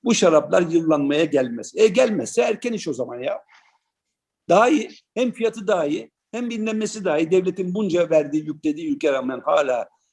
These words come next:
e, fiyatları çok daha iyi. Ha?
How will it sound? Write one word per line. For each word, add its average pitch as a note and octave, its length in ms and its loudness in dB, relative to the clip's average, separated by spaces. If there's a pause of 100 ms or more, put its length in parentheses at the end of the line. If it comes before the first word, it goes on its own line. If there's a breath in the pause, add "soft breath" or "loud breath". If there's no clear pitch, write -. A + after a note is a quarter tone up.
(160)
e, C3 200 -4
fiyatları C3 540 0
çok C#3+ 320 -4
daha A2+ 220 -2
iyi. A#2 440 -4 (260)
Ha? G3 180 -8